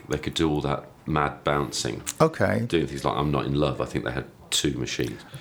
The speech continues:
Speaker 2: Okay, well, assuming it was twenty-four track recording, they, they allocated six tracks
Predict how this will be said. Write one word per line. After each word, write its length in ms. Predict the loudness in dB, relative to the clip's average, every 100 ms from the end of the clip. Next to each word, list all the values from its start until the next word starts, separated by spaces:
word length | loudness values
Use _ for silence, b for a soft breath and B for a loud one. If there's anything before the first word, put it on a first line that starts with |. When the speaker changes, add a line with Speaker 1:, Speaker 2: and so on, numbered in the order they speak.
| B
Speaker 2:
Okay, 260 | 2 4 4
well, 80 | 4
assuming 320 | 4 4 4
it 20 |
was 100 | 2
twenty-four 460 | 2 4 4 2 0
track 220 | 2 -2
recording, 520 | -2 2 2 4 2 2
they, 300 | 4 2 0
they 380 | 4 4 4
allocated 840 | 4 4 4 2 2 2 0 0 -2 2
six 540 | 4 6 4 2 0
tracks 420 | 2 2 2 0